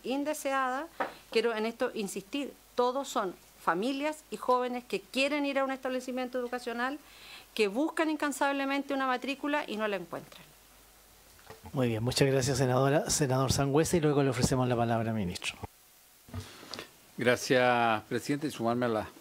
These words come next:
Speaker 3: palabra a la senadora Proboste. El día de ayer, precisamente, estuvimos con una dirigente de, del norte que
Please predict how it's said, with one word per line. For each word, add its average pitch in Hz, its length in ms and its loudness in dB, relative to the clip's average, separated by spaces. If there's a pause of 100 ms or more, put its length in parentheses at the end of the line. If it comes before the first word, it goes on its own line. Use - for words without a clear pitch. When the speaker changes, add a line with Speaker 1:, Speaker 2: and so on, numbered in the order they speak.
(120)
Speaker 3:
palabra 117 320 2
a - 20 2
la 101 240 0 (320)
senadora 98 440 -4
Proboste. 120 420 0
El 98 260 -4
día 104 160 2
de 104 100 2
ayer, 127 220 4 (480)
precisamente, 110 640 -2
estuvimos 110 400 -4 (140)
con 104 180 -4
una 98 480 -2 (100)
dirigente 110 580 -2
de, 101 200 -2 (260)
del 98 220 -2
norte 120 380 0
que 101 220 -2